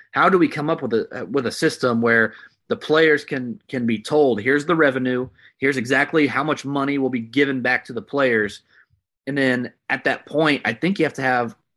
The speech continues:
some kind of league minimum salary. I'm not gonna say it has to be ninety million. I even feel like that's high. But, like, I feel like we can all agree to eighty million.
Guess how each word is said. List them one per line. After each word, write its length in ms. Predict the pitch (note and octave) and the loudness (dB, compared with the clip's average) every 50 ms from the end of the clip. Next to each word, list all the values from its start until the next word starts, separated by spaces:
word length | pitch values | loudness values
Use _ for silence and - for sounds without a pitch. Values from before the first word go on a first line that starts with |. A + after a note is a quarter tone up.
| _ - | _ -12
some 500 | - - - - F3 E3 F3+ F#3+ F3+ F3 | -10 -8 -4 -2 0 0 0 0 -2 -4
kind 380 | - - D3+ D3 D3 C#3+ C3 | -4 -6 -4 -4 -2 -2 0
of 200 | B2+ A#2+ A2+ - | -2 -2 -2 -4
league 340 | - A2 A#2+ C3+ C#3 B2+ A#2+ | -4 -2 0 0 0 0 -2
minimum 340 | A#2+ B2 B2 A#2 A2+ G#2+ G2+ | -4 -4 -2 -2 -2 -4 -4
salary. 540 | - - A#2 G#2+ G#2 G2 F#2 F2+ E2+ F2 - _ - - - - _ _ _ - | -6 -4 -2 -2 -2 -2 -2 -4 -4 -6 -10 _ -20 -20 -20 -20 _ _ _ -6
I'm 160 | C#3+ E3 F#3 | -4 -2 0
not 200 | F3+ E3 D#3+ A2 | 0 0 0 0
gonna 120 | C#3+ C3+ B2 | -2 -2 -2
say 200 | - - C#3 B2+ | 0 0 0 2
it 40 | A#2+ | 0
has 120 | B2 A#2+ | 0 -4
to 40 | - | -4
be 80 | A#2 G#2+ | -4 -4
ninety 360 | A2 A2 A2 A2+ A2+ G#2+ G#2+ | -2 -2 0 0 0 0 0
million. 320 | G2+ G#2 G#2 G2+ G2+ G2 | -2 -2 -2 -2 -2 -2
I 120 | G2+ A2 A#2 | -2 -2 -2
even 180 | A2+ G#2 G2+ | -2 -4 -6
feel 120 | G2 G#2+ G2 | -6 -6 -8
like 140 | F#2 - - | -8 -6 -2
that's 260 | G2 F2+ F2 - - | -2 -2 -2 -4 -6
high. 260 | - - F2 - - _ _ _ - _ _ _ _ _ - | -10 -10 -10 -12 -16 _ _ _ -20 _ _ _ _ _ -2
But, 120 | D#3 - | 0 2
like, 140 | D3 D3+ C3+ | 2 2 2
I 100 | E3 F#3 | 2 0
feel 160 | F3 G3+ G3 | 2 2 2
like 120 | F3+ C#3+ | 2 2
we 80 | D#3 D3+ | 2 0
can 120 | C3 B2 - - | -2 -2 -4 -2
all 280 | B2+ C#3+ D3 D3 D3 C#3+ | 0 2 4 4 4 2
agree 580 | C3+ B2 B2+ A#2+ A#2 A#2 A2+ A2 A2 A2 - _ _ _ _ - | 2 2 2 2 2 2 2 0 -2 -4 -8 _ _ _ _ -12
to 100 | - - - | -10 -4 -2
eighty 220 | C3+ C3 A#2+ A2+ | 0 0 2 0
million. 420 | G#2+ G#2 F#2 F2 E2 - - - | 0 -2 -4 -6 -8 -12 -16 -20